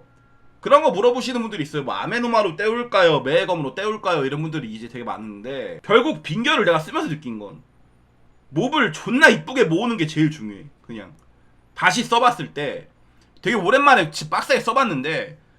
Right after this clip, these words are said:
몹을 이쁘게 모으는 게 제일 중요하고, 이쁘게 모으는 걸 실패하면은 회강이고 지랄이고 그냥 다 나가-, 나가리 되는 것 같긴 해,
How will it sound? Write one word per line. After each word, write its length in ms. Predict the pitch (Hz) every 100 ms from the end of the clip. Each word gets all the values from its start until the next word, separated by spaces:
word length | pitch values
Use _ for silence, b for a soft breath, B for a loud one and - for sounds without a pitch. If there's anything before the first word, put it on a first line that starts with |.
| _ _ _ _
몹을 680 | 135 175 247 285 285 262 160
이쁘게 580 | 135 175 - 330 339 359
모으는 380 | 277 247 262 262
게 100 | 220
제일 260 | - 185
중요하고, 840 | 165 143 131 127 107 131 135 104 80 _ _ _
이쁘게 460 | 151 165 302 330
모으는 360 | 247 180 247 285
걸 140 | 269
실패하면은 1000 | - - - - 277 247 226 254 190 120 - _ _ _ _ _ _ _
회강이고 460 | 226 320 339 320 220
지랄이고 540 | 156 170 233 285 240
그냥 640 | 156 202 269 254 202 139 95
다 400 | - - 175 233
나가-, 420 | - - 185 196 -
나가리 320 | 143 180 185
되는 300 | 139 143 190
것 60 | 143
같긴 320 | 101 - 127
해, 180 | 107